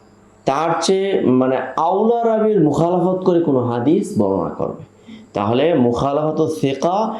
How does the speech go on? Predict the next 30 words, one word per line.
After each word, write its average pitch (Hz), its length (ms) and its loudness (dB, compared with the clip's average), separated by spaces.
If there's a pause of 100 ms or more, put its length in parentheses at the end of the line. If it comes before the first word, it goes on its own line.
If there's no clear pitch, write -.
(140)
লিমান 190 440 2
হুয়া 185 260 2
আউলা 185 680 0
ওয়া 127 220 2
লিমান 160 460 2
হুয়া 175 240 2
আকওয়া 143 500 0
মিনহু। 110 320 -4 (680)
কোনো 196 680 0
সেকা 160 360 -2
রাবি 127 280 0
যখন 175 520 -2 (300)
তার 127 200 0 (100)
চেয়ে - 300 2
আউলা 151 400 2
এবং 156 280 -2
আকওয়া 139 360 -2
রাবি 120 460 0 (180)
বিল 123 260 2 (640)
হিফজি 135 400 2
ওয়া 127 260 2
জবতি 147 360 0
ওয়াল 127 200 2
ইতকানি 131 680 0 (280)
ওয়া 127 120 2
বিল 131 120 2
শুহরাতি 135 880 0 (240)
ওয়া 139 100 0
বিল 147 120 0
আহফাজিয়াতি, 131 1120 0